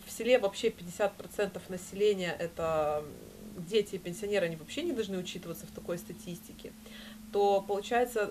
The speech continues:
двадцать пять процентов из оставшихся людей, из пятидесяти процентов, это половина всех, э, короче, людей, которые могут работать, они получают пособие.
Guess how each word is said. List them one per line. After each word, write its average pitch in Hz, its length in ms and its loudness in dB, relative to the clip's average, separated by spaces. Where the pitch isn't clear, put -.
двадцать 214 420 0
пять 208 160 4
процентов 214 600 -2
из 175 160 -6
оставшихся 269 800 0
людей, 185 480 -2
из 165 60 -8
пятидесяти - 480 -10
процентов, 277 380 -4
это 208 140 -2
половина 233 400 4
всех, 214 300 2
э, 165 180 -6
короче, 180 280 -4
людей, 190 340 2
которые 190 300 -2
могут 175 220 -2
работать, 415 400 0
они 311 120 -4
получают 277 420 -2
пособие. - 500 -4